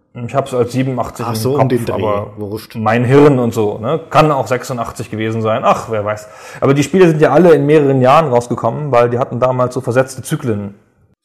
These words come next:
Speaker 2: Ja, und unterschiedliche Plattformen.
Speaker 1: Ja, genau. Also auch Rescue and Fractalus kam ja irgendwie fünfundachtzig und vierundachtzig raus, weil die über die verschiedenen Plattformen verstreut waren und so.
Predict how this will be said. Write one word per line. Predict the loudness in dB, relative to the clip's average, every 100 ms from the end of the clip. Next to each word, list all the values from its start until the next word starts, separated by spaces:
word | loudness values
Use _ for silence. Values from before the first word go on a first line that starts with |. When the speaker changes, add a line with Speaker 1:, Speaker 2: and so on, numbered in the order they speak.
| -6
Speaker 2:
Ja, | -2 -2 -4
und | -8 -8 -6
unterschiedliche | -4 -4 -4 -4 -4
Plattformen. | -6 -4 -6 -6 -10 -18 -20
Speaker 1:
Ja, | -4 2 4
genau. | 4 0 0
Also | 0 0
auch | 0 -2
Rescue | -2 -2 0 -2
and | 0
Fractalus | -2 0 0 0
kam | -2 -2
ja | -4
irgendwie | -4 -6 -8
fünfundachtzig | -10 -16 -6 -2 -2 -4 -8 -10 -10
und | -8
vierundachtzig | -4 -4 -4 -8 -10
raus, | -6 -6 -8 -16 -20 -14
weil | 0 2
die | 2
über | 0 0
die |
verschiedenen | -2 -6 -6 -4
Plattformen | -4 -4 -6
verstreut | -6 -10 -12 -14
waren | -14 -16
und | -16
so. | -18 -18